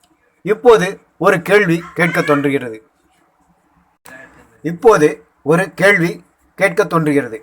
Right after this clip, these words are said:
ஊ பியில் இருப்பது மனிதர்கள்தானா அல்லது காட்டுமிராண்டி கூட்டமா? வரிசையாக சமீப காலங்களில் நிறைய குற்றங்கள் இதுபோன்று ஊ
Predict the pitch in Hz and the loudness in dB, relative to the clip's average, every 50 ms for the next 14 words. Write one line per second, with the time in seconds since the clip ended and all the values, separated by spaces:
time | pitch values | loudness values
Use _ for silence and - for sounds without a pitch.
0 | _ _ _ _ _ _ _ _ _ _ _ _ - 160 240 254 262 254 233 226 | _ _ _ _ _ _ _ _ _ _ _ _ -2 -2 -2 0 0 2 2 2
1 | 226 214 175 175 - 170 170 185 147 143 143 - - _ _ _ _ _ _ _ | 2 0 -2 -4 -4 -2 -2 -2 -2 -2 -4 -6 -10 _ _ _ _ _ _ _
2 | - 120 143 185 214 214 220 214 180 180 160 151 143 139 147 180 - - _ _ | -8 -4 0 2 4 4 4 4 2 0 0 0 2 2 0 -2 -4 -8 _ _
3 | - 135 165 175 170 147 151 165 - _ _ _ _ _ _ - 170 208 214 - | -2 0 0 2 2 0 -2 -4 -6 _ _ _ _ _ _ 2 2 2 2 0
4 | 208 175 170 156 151 143 147 175 165 - 147 151 - 151 127 123 117 - _ _ | -2 0 0 2 2 0 -2 -6 -8 -6 -6 -2 -2 -2 -4 -4 -8 -12 _ _
5 | _ _ _ _ _ _ _ _ _ _ - 120 151 196 240 247 - 233 226 196 | _ _ _ _ _ _ _ _ _ _ -4 0 2 2 2 2 2 4 4 4
6 | 175 147 156 170 - _ _ _ _ _ - - 160 185 226 247 214 208 185 - | 4 4 0 -4 -8 _ _ _ _ _ -2 0 0 0 2 2 2 2 4 4
7 | 185 180 175 165 151 147 165 - - _ _ _ _ _ _ 117 127 160 196 233 | 4 4 4 2 0 -2 -2 -4 -8 _ _ _ _ _ _ -4 0 4 6 6
8 | 247 233 - - 190 175 180 185 160 151 165 165 - 127 147 175 - 160 170 165 | 6 6 4 0 -4 -4 -2 0 0 0 -2 -4 -6 -6 -4 -4 -2 0 0 0
9 | 156 139 147 175 - _ _ _ _ _ _ - 190 | 0 -2 -4 -6 -8 _ _ _ _ _ _ -2 -2